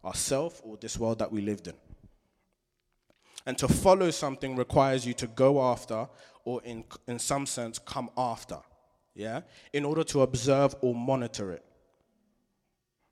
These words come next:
You act according to what you follow. You pay close attention to what you follow.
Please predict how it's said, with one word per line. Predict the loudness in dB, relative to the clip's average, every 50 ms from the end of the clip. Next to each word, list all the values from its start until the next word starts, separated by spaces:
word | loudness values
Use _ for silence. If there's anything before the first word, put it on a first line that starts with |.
| _ _ _ _ _ _ _ _ _ _ _
You | -6 -4 -2 2 2
act | 2 2 2 -2
according | -2 2 4 6 6 6 6 4 2 -4 -6
to | -6 -4
what | -4 -4 -6 -6
you | -10 -12
follow. | -8 -8 -8 -8 -8 -12 -16 -20 -20 -20 -20 -20 _ _ _ _ _ _ _ _ _ _ _ _ _ _ _ _ _
You | -6 0
pay | 0 2 2 2 0 0
close | -2 -2 0 0 0 0 -2
attention | -6 -6 -4 -4 -4 -4 -4 -6 -8 -8 -6
to | -4 0
what | 2 2 0 0
you | -6 -12
follow. | -12 -12 -12 -12 -12 -14